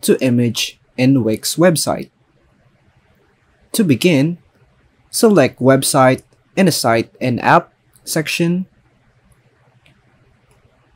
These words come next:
Then click on edit site and choose add elements. Select image from the options provided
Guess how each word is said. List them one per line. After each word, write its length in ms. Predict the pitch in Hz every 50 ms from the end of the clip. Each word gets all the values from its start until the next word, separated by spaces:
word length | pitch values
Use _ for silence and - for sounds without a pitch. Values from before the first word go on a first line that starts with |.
| _ _ _ _ _ _ _ _ _ _ _ _ _ _ _ _ _ _ _ _ _ _ _ _ _ _ _ _ _ _ _ _ -
Then 200 | - 220 214 202
click 300 | - 160 143 123 - -
on 220 | - 123 123 123 -
edit 320 | 127 127 131 131 117 - -
site 400 | - - 147 151 180 185 - _ _ _ _ _ _ _ _ _ _ _ - _ _ _ _ _ _ _ _ _ _ _ _ _ _ _ _ _ _ _ -
and 180 | 220 220 214
choose 460 | - - - 151 139 135 131 - - -
add 200 | - 123 127 120 -
elements. 680 | - 143 147 156 156 156 156 156 156 - - - - _ _ _ _ _ _ _ _ _ _ _ _ _ _ _ _ _ _ _ _ _ _ _ _ _ _ _ _ _
Select 460 | - - - - 202 165 131 123 - -
image 400 | 135 143 143 143 139 123 - -
from 240 | - - 139 131 127
the 80 | -
options 480 | - - 127 127 - - - 135 123 -
provided 640 | - - 123 113 120 131 147 151 160 160 160 156